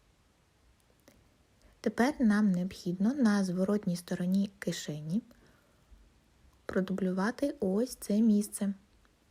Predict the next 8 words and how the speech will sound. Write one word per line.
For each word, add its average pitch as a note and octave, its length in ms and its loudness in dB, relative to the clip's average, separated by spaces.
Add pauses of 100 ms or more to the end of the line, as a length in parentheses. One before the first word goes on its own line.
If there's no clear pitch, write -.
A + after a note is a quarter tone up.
(920)
Дольовик A#3+ 520 4
можна A3 500 2
замінити F#3 560 -2
смужкою F3+ 500 -4
флізеліну F3 680 -2
шириною A3 560 0
один F3+ 320 -2
сан-, G3+ 280 -4